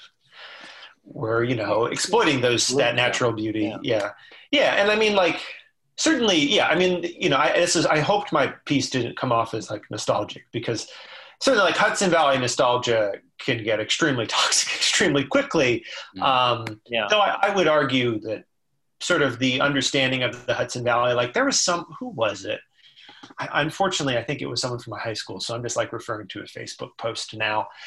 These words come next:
Speaker 1: But, like,
Speaker 2: <laughs>
Speaker 1: pe-, people were arguing that, like, slavery was the cornerstone of the economy in the Hudson Valley prior to, um, emancipation in New York State, which was just, like, not true.
Speaker 2: Yeah.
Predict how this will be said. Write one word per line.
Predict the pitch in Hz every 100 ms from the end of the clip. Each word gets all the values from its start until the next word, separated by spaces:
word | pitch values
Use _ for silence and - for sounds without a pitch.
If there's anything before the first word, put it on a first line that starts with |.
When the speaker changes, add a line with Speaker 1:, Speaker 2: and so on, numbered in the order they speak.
| - -
Speaker 1:
But, | -
like, | 170 160 -
Speaker 2:
<laughs> |
Speaker 1:
pe-, | 240 -
people | - 269 247
were | 226 175
arguing | 180 175 180 160
that, | 139
like, | 135 131
slavery | - 147 165 165 156 143 131 123 - _
was | 135 127 131
the |
cornerstone | 123 - 151 156 151 - 147 135 135
of | 120
the | 110
economy | - 123 123 147 151 156 165
in | 151 147
the |
Hudson | 143 160 - 147
Valley | 147 160 160 165 170 180 _ _ -
prior | - 139 151 147 147 147 -
to, | 135 131 131 131 131 - -
um, | 131 127 123 123
emancipation | 123 123 123 - 151 180 202 208 202 _ - _ _
in | 151
New | 151
York | 156 170
State, | - 175 170 156
which | 151
was | 175
just, | 151 -
like, | 123
not | 120 120 - -
true. | - 147 170 214 214 _ 113
Speaker 2:
Yeah. | 104